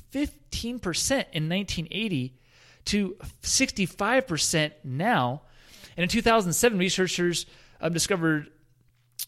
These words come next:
um, as well that, oh, sorry, let me back up. This was, this was all research done from the National Institute of Allergy and, and In-, Infections. Uh, but diseases and the National Institute of Health published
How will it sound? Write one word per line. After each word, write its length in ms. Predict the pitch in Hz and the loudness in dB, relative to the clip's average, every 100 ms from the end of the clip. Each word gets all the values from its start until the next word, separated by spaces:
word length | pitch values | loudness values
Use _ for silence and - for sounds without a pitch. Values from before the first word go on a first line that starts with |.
| _ | _
um, 240 | 165 151 143 | 2 2 4
as 160 | 139 | 0
well 260 | 123 180 175 | 4 6 8
that, 220 | 156 156 - _ _ _ _ _ _ _ | 6 2 -2 _ _ _ _ _ _ _
oh, 60 | 165 | 2
sorry, 180 | 160 165 | 6 6
let 80 | 165 | 6
me 60 | |
back 240 | 147 147 - | 6 6 8
up. 140 | 143 | 6
This 180 | 147 180 | 6 4
was, 220 | 180 135 | 4 4
this 180 | 143 156 | 0 2
was 120 | 147 | 4
all 120 | 156 | 4
research 340 | 139 147 143 135 | 4 2 0 0
done 120 | 139 | -2
from 120 | 135 | -2
the 80 | 123 | 0
National 580 | 131 139 - 139 123 - | 4 4 2 -2 -4 -4
Institute 360 | 147 139 - 127 | -6 -4 0 0
of 80 | 120 | 2
Allergy 380 | 131 135 127 | 2 2 0
and, 160 | 120 123 | -4 -6
and 180 | - 120 | -8 -6
In-, 180 | 117 117 - | -8 -10 -12
Infections. 680 | 120 110 160 170 120 113 - - - - - - _ - | -10 -2 -2 0 -4 -6 -12 -16 -20 -20 -20 -20 _ -2
Uh, 180 | 143 135 | 0 2
but 400 | 151 147 - - | 0 -2 -8 -2
diseases 800 | 151 139 185 233 196 160 139 - - - - - | 0 2 0 2 2 2 -2 -8 -16 -20 -20 0
and 220 | 160 165 | 4 4
the 60 | 151 | 4
National 420 | 147 170 175 156 | 4 4 4 0
Institute 560 | 160 165 156 - 170 165 | 0 -2 -2 0 0 2
of 280 | 147 131 - | 2 2 0
Health 460 | - 170 190 135 | -4 2 2 2
published 460 | 160 156 147 135 | 2 4 2 2